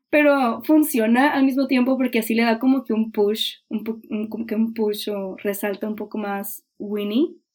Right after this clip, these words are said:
Y aquí conocemos a Mary, que es la segunda hermana, y que es interpretada también por la gran Kathy Najimy. Y no sé si sea muy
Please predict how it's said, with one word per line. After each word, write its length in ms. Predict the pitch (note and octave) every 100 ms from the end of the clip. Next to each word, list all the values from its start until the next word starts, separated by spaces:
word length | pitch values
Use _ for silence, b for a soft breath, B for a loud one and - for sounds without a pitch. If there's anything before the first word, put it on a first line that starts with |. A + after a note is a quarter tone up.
| -
Y 140 | C4
aquí 260 | C4 B3+ C#4+
conocemos 580 | E4 E4+ E4 C4 C4 -
a 180 | A#3 A3
Mary, 520 | A3+ C4+ B3+ G#3+ A#3+
que 100 | A3+
es 80 | G#3+
la 100 | G#3+
segunda 400 | G#3+ G#3+ G3+ G3
hermana, 600 | G3+ G#3+ G#3 F#3 F#3+ -
y 720 | - A3 G#3 G#3 G3+ G3+ G#2 -
que 60 | G#3+
es 60 |
interpretada 440 | A3+ A3+ - G3 G3
también 260 | G#3 G3
por 80 | G3
la 80 | G3+
gran 240 | F#3+ F#3+ G3
Kathy 280 | G3 F#3+
Najimy. 560 | G3 F#3 F#3 F#3 A3 - _ _ _ _ _ -
Y 100 | A#3
no 100 | B3
sé 60 | D4+
si 80 | F#4
sea 100 | C#4+
muy 140 | C#4